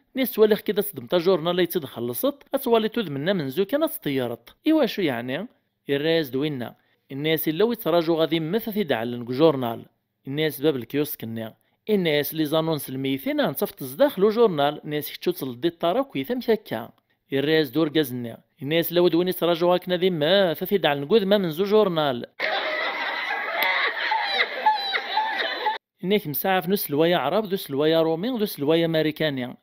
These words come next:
ثدون ثدون لم يموقرن الشيطان. مي علمن ذا الشيطان بغانا ذا فرسن تسويح ذا السقسين. انت قوس لوايا ني ماريكان. إني سا الشيطان بغا هاك ذا السقسيغ.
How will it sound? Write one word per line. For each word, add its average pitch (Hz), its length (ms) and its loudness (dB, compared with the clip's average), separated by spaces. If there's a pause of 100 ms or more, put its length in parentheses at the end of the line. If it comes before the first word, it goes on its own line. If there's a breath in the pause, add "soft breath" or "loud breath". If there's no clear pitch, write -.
ثدون 156 340 -2
ثدون 185 380 -4
لم 254 160 0
يموقرن 214 460 2
الشيطان. 147 600 -2 (340)
مي 170 120 0
علمن 135 320 0
ذا 120 60 -8
الشيطان 180 520 -2
بغانا 170 260 0
ذا - 80 -6
فرسن 151 380 -2
تسويح 156 380 -2
ذا - 100 -6
السقسين. - 680 -6 (520)
انت 269 180 0
قوس - 240 2
لوايا 156 240 2
ني 160 120 -4
ماريكان. 151 580 -2 (420)
إني 254 220 2
سا 226 120 -2
الشيطان 208 420 0
بغا 170 200 4
هاك 170 60 -4
ذا 127 80 -14
السقسيغ. - 580 -8